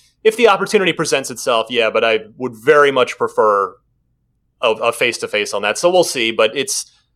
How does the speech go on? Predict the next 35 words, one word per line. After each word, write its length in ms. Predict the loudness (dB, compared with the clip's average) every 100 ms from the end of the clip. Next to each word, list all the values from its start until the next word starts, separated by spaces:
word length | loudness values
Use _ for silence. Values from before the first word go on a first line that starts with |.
| _
I 100 | -6 0
just, 320 | 0 2 4
uh, 300 | 4 6 4
yeah, 160 | 4 2
the, 160 | 2
the, 240 | 0 -8 -4
the, 120 | -6 -6 _ _ _ _ _ _ -2
I 100 | 0
just 220 | 0 2
posted 300 | 2 2 0
one 280 | 2 2 2
last 320 | 0 0 -2
week, 420 | -6 -6 -8 -12 -6
or 120 | -4
this 220 | -2 -4
week, 240 | -4 -6 -6
I 80 | -4
guess 180 | -2 -2
it 80 | -2
was, 400 | 0 0 -4 -10 _ _ _ -4
from 240 | -2 2
my 220 | 2 2
trip 260 | 0 2 4
up 140 | 2
to 100 | 0
Valve 460 | 0 2 4 2 0
before 400 | -12 -2 0 0
the 80 | 0
world 320 | 0 0 0
turned 200 | -6 -4
upside 400 | -4 -2 -2 0
down. 300 | -2 -2 -4
And 80 | -6
that's, 260 | -6 -6
uh, 220 | -4 -4